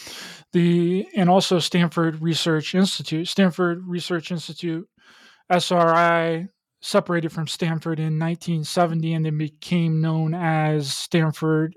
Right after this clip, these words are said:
Research Institute International, S R I International, in nineteen seventy-three. And that's when it became funded by the C I A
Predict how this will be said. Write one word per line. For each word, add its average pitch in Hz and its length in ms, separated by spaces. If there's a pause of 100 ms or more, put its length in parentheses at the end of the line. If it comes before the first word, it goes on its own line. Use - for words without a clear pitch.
(120)
Research 160 680 (220)
Institute 175 640 (140)
International, 170 880 (260)
S 180 200
R 165 180
I 165 160
International, 175 680
in 160 400
nineteen 165 340
seventy-three. 147 880 (460)
And 170 80
that's 175 180
when 170 100
it 156 120
became 156 280
funded 156 440
by 147 520 (300)
the 147 80
C 151 260
I 143 140
A 139 340